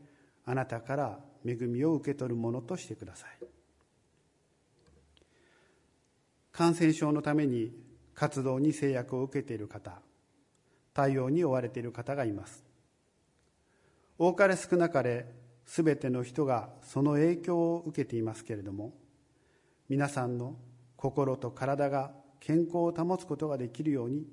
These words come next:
守ってください。救いの希望を持っている人には、あなたの恵みの豊かさを思い出させてください。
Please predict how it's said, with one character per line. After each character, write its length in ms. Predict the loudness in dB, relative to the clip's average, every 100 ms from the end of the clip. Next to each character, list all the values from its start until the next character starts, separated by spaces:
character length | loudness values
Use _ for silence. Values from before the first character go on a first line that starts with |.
| -10
守 180 | -6 -6
っ 40 |
て 140 | -8 -16
く 80 | -20
だ 100 | -20
さ 140 | -20
い。 40 | -20 _ _ _ _ _ _ _ _ _ _ _ _ _ _ _ _ _ _ _ -16
救 320 | -4 4 6
い 40 |
の 120 | 6 4
希 200 | 0 2
望 280 | 6 6
を 60 | 6
持 140 | 6
っ 140 | 4 2
て 80 | -2
い 80 |
る 60 | -2
人 220 | -4 -4
に 120 | -2
は、 200 | -2 -6 -16 -20 _ _ _ _
あ 100 | 0
な 120 | 2 2
た 120 | 2
の 80 | 2
恵 220 | 2 4
み 240 | 4 6
の 120 | 8
豊 260 | 6 6 2
か 100 | -2
さ 180 | -2 -2
を 240 | -2 -6 -6
思 200 | -2 -2
い 40 |
出 120 | -2
さ 160 | -6 -8
せ 120 | -10
て 100 | -10
く 120 | -10
だ 120 | -12 -14
さ 120 |
い。 80 | -20